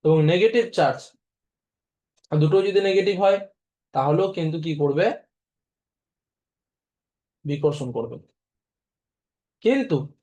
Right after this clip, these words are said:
যদি একটা প্লাস এবং একটা মাইনাস থাকে, বা দশটা প্লাস এবং দশটা মাইনাস থাকে, দশটা পজিটিভ চার্জ বা দশটা নেগেটিভ চার্জ থাকে, তাহলে কি হবে? একে অপরকে আকর্ষণ করবে।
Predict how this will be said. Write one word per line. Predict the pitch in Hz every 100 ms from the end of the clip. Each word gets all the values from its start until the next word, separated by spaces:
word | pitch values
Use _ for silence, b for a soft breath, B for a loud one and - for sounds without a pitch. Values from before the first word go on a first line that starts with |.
| -
যদি | 147 170 -
একটা | 147 165 - - 202
প্লাস | - _ 165 170 143 -
এবং | 151 165 175
একটা | - 156 - 165
মাইনাস | 131 143 160 165 -
থাকে, | 147 - - _ -
বা | 143
দশটা | 147 156 156 196
প্লাস | 175 156 156 143 113 -
এবং | 147 147
দশটা | 147 147 - 160
মাইনাস | 135 151 170 160
থাকে, | 147 127 120 - _ _ _ _ 147
দশটা | 151 160 - - _ - 190 -
পজিটিভ | 147 160 175 190
চার্জ | - 151 123 - -
বা | 147 143
দশটা | 151 151 175 160 147 _ -
নেগেটিভ | 147 156 175 170
চার্জ | - 151 147
থাকে, | 139 127 - _ _ _
তাহলে | - 139 160
কি | 156 160
হবে? | 165 262 - _ _ _ _ _ _
একে | 123 135 180
অপরকে | 170 151 147 151
আকর্ষণ | 131 120 131 - 123
করবে। | 127 117 -